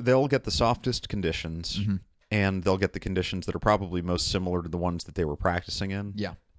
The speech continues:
Speaker 1: and the least of the wind. So you, you do always have to, if you're considering betting or, uh, showing off to your friends about who you think's gonna win,
Speaker 2: Mm-hmm.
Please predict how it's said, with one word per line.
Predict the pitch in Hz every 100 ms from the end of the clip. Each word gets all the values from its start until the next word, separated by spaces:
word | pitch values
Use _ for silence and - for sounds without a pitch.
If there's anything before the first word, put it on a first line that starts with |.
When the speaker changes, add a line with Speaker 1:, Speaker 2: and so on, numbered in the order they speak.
| - -
Speaker 1:
and | 95 90 85
the | 92
least | 87 85 -
of | -
the |
wind. | 76 73 62 - - _ - - -
So | 123 110 107
you, | 107 110
you | 80 107 107
do | 123 139
always | 127 127 120 120
have | 113 -
to, | 110 92
if | -
you're | 95
considering | - 92 90 85 80 80 - _ _ _ -
betting | 139 131 127 120 113
or, | - 92 85 80 80 - -
uh, | 80 78 80 _
showing | - 117 98
off | 92 87
to | -
your | 76
friends | - 117 107 104 98 - - _ _ _ _ _ -
about | 87 80 -
who | 98
you | 82
think's | 95 -
gonna | 87 78
win, | 98 110 107 98
Speaker 2:
Mm-hmm. | 110 113